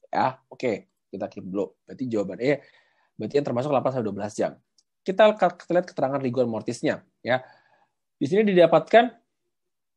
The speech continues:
kaku-kaku sendi tidak bisa digerakkan pada bagian panggul, lutut, dan bahu saja. Sendi-sendi kecil bisa digerakkan. Berarti kira-kira nih, gini dulu aja.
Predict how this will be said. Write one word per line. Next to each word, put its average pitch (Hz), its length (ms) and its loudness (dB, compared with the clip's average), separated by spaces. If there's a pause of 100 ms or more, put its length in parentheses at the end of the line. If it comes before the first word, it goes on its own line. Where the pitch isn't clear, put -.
(640)
kaku-kaku 175 480 0
sendi 190 320 2
tidak 180 320 2
bisa 160 160 -2
digerakkan 131 880 -2
pada 175 240 6
bagian 165 320 4
panggul, 170 480 2
lutut, 185 400 0
dan 113 160 -2
bahu 117 240 -4
saja. 165 400 4 (320)
Sendi-sendi 127 560 -4
kecil 160 320 0
bisa 151 160 -2
digerakkan. 127 480 0 (400)
Berarti 214 320 -6
kira-kira 185 480 4
nih, 135 160 -2 (720)
gini 156 160 4
dulu 147 240 8
aja. 127 240 0